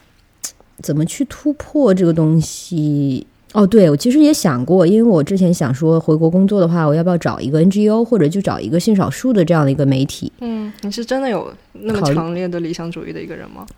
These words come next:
Speaker 1: 曾经是有啊。
Speaker 2: <laughs> 啊，现在被生活磨得差不多了。
Speaker 1: <laughs> 希望是没有，但是，
Speaker 2: 嗯。
Speaker 1: 哎，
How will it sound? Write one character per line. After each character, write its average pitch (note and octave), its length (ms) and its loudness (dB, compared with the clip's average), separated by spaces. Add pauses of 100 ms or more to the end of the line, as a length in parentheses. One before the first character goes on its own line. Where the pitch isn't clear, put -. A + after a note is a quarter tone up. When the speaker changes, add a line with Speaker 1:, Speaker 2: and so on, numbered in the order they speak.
Speaker 1:
曾 E3 200 2
经 B3 140 6
是 C4+ 120 2
有 E3+ 100 2
啊。 A#2+ 200 -8 (220)
Speaker 2:
<laughs> F3 240 6
啊， D#3+ 240 -8
现 F3 100 -8
在 E3 60 -8
被 D#3+ 100 -8
生 E3 160 -10
活 E3+ 80 -8
磨 D#3 160 -10
得 D#3 60 -8
差 E3 180 -8
不 D#3 80 -12
多 D#3+ 120 -8
了。 F3 120 -10 (380)
Speaker 1:
<laughs> - 420 -8
希 B3 200 4
望 C4+ 180 10
是 G#3+ 80 8
没 F3+ 100 6 (100)
有， G3 220 8
但 F#3+ 220 4
是， G#3 140 4
Speaker 2:
嗯。 F3 80 2
Speaker 1:
哎， D#3 160 -2